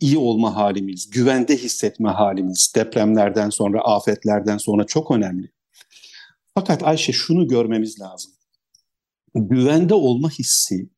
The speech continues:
çok böyle bireysel düzeyde sadece sağlanabilecek bir şey değil. Güvende hissetmiyoruz, e, ama unutmayalım ki depremden önce de bu ülkede birçok insan kendisini güvende hissetmiyordu. Ekonomik krizler karşısında konuşmuştuk seninle de.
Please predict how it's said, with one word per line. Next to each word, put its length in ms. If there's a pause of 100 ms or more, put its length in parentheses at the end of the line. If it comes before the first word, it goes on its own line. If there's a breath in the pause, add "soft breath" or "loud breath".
(100)
çok 280
böyle 340
bireysel 600
düzeyde 800 (120)
sadece 600
sağlanabilecek 1000
bir 60
şey 280
değil. 220 (1200 soft breath)
Güvende 460
hissetmiyoruz, 880 (200)
e, 40 (180)
ama 220
unutmayalım 640
ki 280
depremden 600
önce 360
de 240 (120)
bu 220
ülkede 360
birçok 240 (200)
insan 400
kendisini 500
güvende 360
hissetmiyordu. 640
Ekonomik 500
krizler 540
karşısında 760
konuşmuştuk 580
seninle 360
de. 200